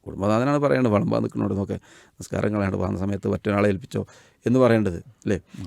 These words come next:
Speaker 1: നമുക്ക് ആർഭാടങ്ങളോ കാര്യങ്ങളോ ഒക്കെ അനുവദിക്കപ്പെട്ട മേഖലകളുണ്ടെങ്കിൽ അത്ര വരെ ആകാം.
Speaker 2: ഉം.
Speaker 1: അതിൻ്റെ അപ്പുറത്തേക്ക്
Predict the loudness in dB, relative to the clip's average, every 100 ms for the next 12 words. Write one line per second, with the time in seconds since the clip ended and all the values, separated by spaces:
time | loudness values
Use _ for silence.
0 | 0 4 6 6 6 4 2 2 2 0
1 | 2 2 2 2 -2 -2 0 2 4 2
2 | 2 0 0 0 2 0 0 _ 0 2
3 | 2 2 0 0 0 0 -2 -4 -2 0
4 | 0 0 -4 -8 -12 -16 -16 -16 -16 -6
5 | -4 -2 -4 _ -4 -2 -4 -4 -8 -10